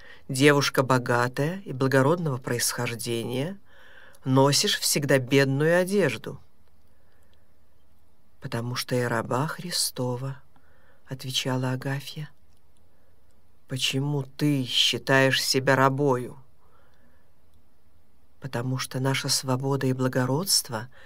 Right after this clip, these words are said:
состоят только в том, чтобы быть рабами Христа». «Однако и мы свободны, хотя и не служим вашему Христу». «Нет, вы также рабы,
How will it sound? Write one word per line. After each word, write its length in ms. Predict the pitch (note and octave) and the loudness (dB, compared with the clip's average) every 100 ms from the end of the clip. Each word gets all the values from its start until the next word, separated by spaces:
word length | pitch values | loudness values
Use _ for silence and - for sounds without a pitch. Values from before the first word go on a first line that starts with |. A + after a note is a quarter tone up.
| - - - | -18 -18 -10
состоят 560 | - B2+ - C3+ C#3 - | 0 2 4 6 4 2
только 280 | C#3 C3 C3 | 0 0 -4
в 100 | - | -4
том, 520 | - D#3+ F3+ D3+ C3 - - - - | 0 2 2 -2 -8 -16 -18 -14 -8
чтобы 320 | - C#3 C#3 | -2 0 2
быть 260 | C#3+ D#3+ | 2 0
рабами 460 | D#3+ C#3+ C#3 D3 D3 | 0 0 2 0 0
Христа». 680 | - D3+ - - C#3 A#2 B2 - - - - - - - - - - - - - - - C3 | -4 -2 -2 0 0 0 -6 -18 -20 -20 -20 -20 -20 -20 -20 -20 -20 -20 -20 -20 -18 -6 -4
«Однако 540 | B2+ B2+ C3 B2+ C#3 | 0 4 4 4 0
и 100 | C3+ | 2
мы 300 | C3 B2+ C3+ | 2 2 2
свободны, 840 | - - G#3 G#3 F#3+ C3 A2+ - - - - - - - - | 0 2 0 2 0 0 -6 -12 -14 -18 -18 -18 -18 -18 -10
хотя 340 | - B2 C3+ | -4 0 2
и 80 | C3 | 2
не 100 | B2+ | 4
служим 520 | B2+ C#3 C#3+ E3+ G#3 | 2 2 0 2 2
вашему 420 | G3 D#3 - B2 A#2+ | 4 4 4 -2 -6
Христу». 580 | C3+ C#3 - - A#2+ - - - - - - - - - - - - - | -6 -4 -4 -4 -10 -12 -18 -20 -20 -20 -20 -20 -20 -20 -20 -20 -10 0
«Нет, 640 | C#3+ C#3+ C3+ D#3 - - - - - - - - - - | 4 6 6 2 -2 -14 -18 -20 -20 -20 -20 -20 -20 -6
вы 140 | C3+ C3+ | -2 4
также 420 | C#3+ C#3 C3+ D#3 | 6 6 4 4
рабы, 540 | E3 C#3+ F3+ F3 - | 4 4 2 0 -2